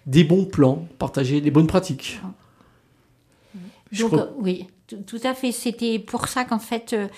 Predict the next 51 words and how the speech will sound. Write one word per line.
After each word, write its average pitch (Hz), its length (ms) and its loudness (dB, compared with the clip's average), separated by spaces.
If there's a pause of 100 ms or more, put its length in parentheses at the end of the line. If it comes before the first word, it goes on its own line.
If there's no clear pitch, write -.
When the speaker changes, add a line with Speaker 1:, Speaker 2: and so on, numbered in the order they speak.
(280)
Speaker 2:
dans 202 100 2
le 208 100 4
premier, 208 600 2
euh, 180 100 2
petit 175 260 -10
bulletin, 190 420 -6
on 180 60 -4
peut 175 140 -6
dire, 180 260 -6
euh, 165 380 -6
qui - 120 -10
est - 40 -6
paru, 170 400 -8
voilà, 175 280 -2 (200)
<coughs> - 200 -12
on, 208 180 6
on 214 160 10
a 220 60 10
fait 220 140 6
un 233 100 8
appel 214 280 4
pour - 160 -2
avoir 202 200 -2
des 190 140 -2
recettes, 190 520 -4
euh, 147 500 -6 (140)
voilà. 170 160 -14 (840)
Ceux, - 260 -12
ceux, - 300 -10
ceux - 200 -12
qui - 220 -12
ont 156 100 -4
des 147 120 -6
recettes, 147 560 -8 (240)
on 202 200 8
en, 190 240 8
on 202 160 6
en 196 100 4
propose, 196 540 -2
mais 170 240 -2
aussi 160 260 -6
on 180 140 -4
en 160 100 -4
reçoit. 147 400 -10 (1080)
Speaker 1:
Et 117 120 -2
oui, 160 160 6
parce - 180 -4
que - 80 -8
c'est - 160 -4
le 117 80 0
partage. - 480 4